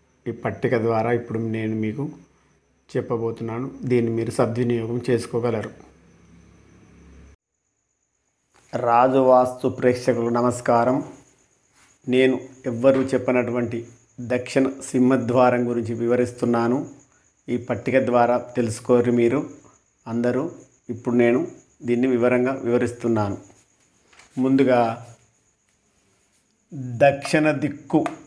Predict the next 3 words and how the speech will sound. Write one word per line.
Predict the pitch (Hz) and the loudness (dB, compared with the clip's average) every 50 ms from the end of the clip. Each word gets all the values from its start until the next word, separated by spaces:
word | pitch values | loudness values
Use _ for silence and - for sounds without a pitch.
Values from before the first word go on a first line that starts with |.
| - | -16
సింహద్వారమునందు | - - - 143 139 139 135 139 156 151 127 120 135 143 147 147 139 135 135 135 135 135 131 131 131 127 127 127 127 127 127 - - - - _ - | -10 -4 -2 2 2 4 4 4 4 2 0 -2 0 4 6 8 8 8 6 4 2 0 -2 -4 -4 -4 -4 -6 -6 -8 -10 -12 -18 -20 -6 _ 2
పాటించవలసిన | 123 120 135 127 139 143 143 139 139 151 131 135 127 120 - 139 139 151 165 - - - - - - _ _ _ | 4 4 4 4 2 0 0 0 0 2 2 2 2 2 0 -2 -2 -2 -2 -4 -6 -12 -20 -20 -20 _ _ _
నియమములు. | 131 131 147 147 147 147 147 147 139 127 120 107 107 | 0 2 4 6 6 8 8 6 6 4 2 0 -4